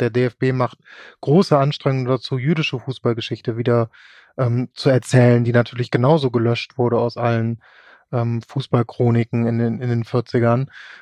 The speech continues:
Ähm, es gibt große Anstrengungen, andere, ähm, Minderheiten, ähm, Fußballgeschichten zu erzählen, auch vom D F B, ähm, zu Recht und, und Gott sei Dank. Aber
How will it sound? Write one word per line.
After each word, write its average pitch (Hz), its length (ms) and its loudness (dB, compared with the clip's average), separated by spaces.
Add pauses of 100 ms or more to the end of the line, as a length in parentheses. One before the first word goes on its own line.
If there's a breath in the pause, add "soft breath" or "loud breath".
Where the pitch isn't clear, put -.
(120 loud breath)
Ähm, 123 100 0
es 123 120 -6
gibt - 160 -8
große 147 400 4
Anstrengungen, 131 840 0
andere, 123 720 2
ähm, 120 200 -4
Minderheiten, 127 1000 2 (460 loud breath)
ähm, 120 240 -2
Fußballgeschichten 127 840 -4
zu - 160 -6
erzählen, 123 460 0
auch 139 220 2
vom 131 180 -2
D 127 140 2
F 120 120 -2
B, 147 360 2 (480 loud breath)
ähm, 120 260 2
zu - 160 0
Recht 151 400 2
und, 123 220 -4
und 123 160 -8
Gott 131 160 2
sei 131 120 0
Dank. 151 400 2
Aber 120 340 0